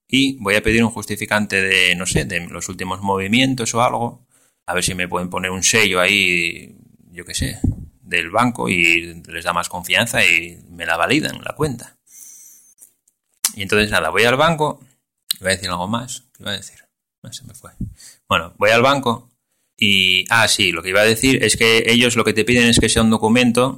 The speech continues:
o sea, tienes que tener el documento en papel y escanearlo. No puedes mandar, por ejemplo, entrar a la página web del banco y ma-, bajarte un P D F y enviarlo.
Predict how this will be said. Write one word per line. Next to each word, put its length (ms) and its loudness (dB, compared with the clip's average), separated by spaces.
o 40 -10
sea, 320 -2
tienes 240 2
que 80 0
tener 160 4
el 80 2
documento 400 0
en 60 0
papel 420 -2
y 200 -4
escanearlo. 640 -2
No 120 -14
puedes 200 -8
mandar, 220 -4
por 120 -6
ejemplo, 320 -8
entrar 240 -6
a 60 -4
la 100 0
página 400 0
web 240 2
del 180 -6
banco 320 0
y 40 -6
ma-, 120 -10
bajarte 420 -4
un 100 -12
P 100 -6
D 140 2
F 200 -2
y 220 2
enviarlo. 580 -2